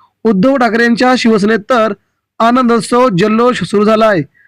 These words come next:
यावेळी मोठी घोषणाही सध्या केली जात आहे की दोन्ही बंधू एकत्र राहण्यासाठी आले होते आणि अखेर एकत्र आलेच.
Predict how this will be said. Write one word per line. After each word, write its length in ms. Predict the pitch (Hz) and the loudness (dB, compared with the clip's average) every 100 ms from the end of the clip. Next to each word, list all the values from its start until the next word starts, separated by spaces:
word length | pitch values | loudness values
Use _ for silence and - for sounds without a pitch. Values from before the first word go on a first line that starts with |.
| _ _ - 208 | _ _ -4 0
यावेळी 320 | 233 240 262 | 0 0 0
मोठी 340 | 226 220 190 254 | 0 0 0 0
घोषणाही 480 | 196 208 233 240 | 0 -2 -2 -2
सध्या 300 | 247 220 214 | -2 -2 -2
केली 280 | 226 214 214 | -2 -2 0
जात 140 | 220 240 | 0 0
आहे 260 | 247 214 214 | 0 0 -4
की 640 | _ _ _ _ _ 165 | _ _ _ _ _ 0
दोन्ही 260 | 208 254 262 | 2 2 2
बंधू 400 | 247 240 262 269 - | 2 2 2 0 -2
एकत्र 460 | 233 185 254 247 | -2 -2 -4 -2
राहण्यासाठी 600 | 262 226 214 226 226 226 240 - | -2 0 0 0 0 0 0 0
आले 180 | 214 | 2
होते 400 | 240 240 220 220 214 _ _ _ - | 2 0 0 -2 -4 _ _ _ -6
आणि 140 | 233 | -4
अखेर 440 | 240 220 - 247 254 - | -2 -2 0 0 -2 -2
एकत्र 480 | 214 180 233 185 233 - | -2 -2 -4 -2 -4 -2
आलेच. 480 | 202 226 180 - | 0 0 -2 -4